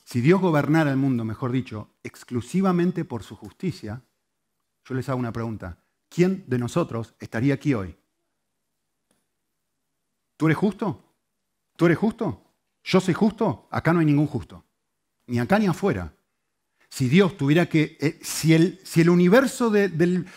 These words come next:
si el gobierno del u-, del, del universo fuera filtrado por la justicia, todos teníamos que estar muertos. Todos tendríamos que ser juzgados. La cosa no funciona así.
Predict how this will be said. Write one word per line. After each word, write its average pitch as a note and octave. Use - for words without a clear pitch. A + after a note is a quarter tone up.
si -
el D#3+
gobierno A#3+
del G#3+
u-, G#3
del, E3
del F3
universo F3
fuera E3+
filtrado D#3+
por C3
la B2+
justicia, F#3
todos E3+
teníamos C#3
que -
estar C3
muertos. G#2
Todos F3
tendríamos D#3
que B2
ser -
juzgados. A#2+
La A#2+
cosa C#3
no C3+
funciona A#2
así. F#2+